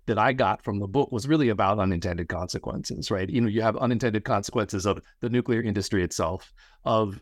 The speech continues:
the disaster and the setting up of regulatory agency, of the regulatory agency finding places it wasn't, you know, mandated to regulate. Um, and you just see these unintended consequences over and over again,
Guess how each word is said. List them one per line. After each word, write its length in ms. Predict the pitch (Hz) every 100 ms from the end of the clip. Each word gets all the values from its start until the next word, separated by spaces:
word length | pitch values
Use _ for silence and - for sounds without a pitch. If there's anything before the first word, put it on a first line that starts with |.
| -
the 140 | 113
disaster 760 | 110 104 95 98 - 107 95 104
and 340 | 104 98 92
the 120 | 87 95
setting 260 | 113 101
up 140 | 95 101
of 80 | 87
regulatory 600 | 92 90 87 95 87 90
agency, 440 | 90 87 - - -
of 260 | 120 110
the 80 | 120
regulatory 580 | 110 107 110 117 101 107
agency 580 | 101 107 95 104 95 - _ _
finding 520 | - 117 107 107 101 104 -
places 480 | 117 101 113 98 151
it 140 | 117
wasn't, 420 | 107 101 101 - - -
you 100 | 117
know, 120 | 95
mandated 680 | 104 117 117 117 104 95 -
to 120 | 101
regulate. 600 | 98 92 95 82 82 - - - -
Um, 160 | 110 117
and 120 | 147
you 60 | 139
just 200 | 170 -
see 120 | 185
these 180 | 143 123
unintended 520 | 110 156 - 156 127
consequences 600 | - 131 - 127 - -
over 260 | 135 117 131
and 80 | 110
over 220 | 156 139
again, 240 | 110 98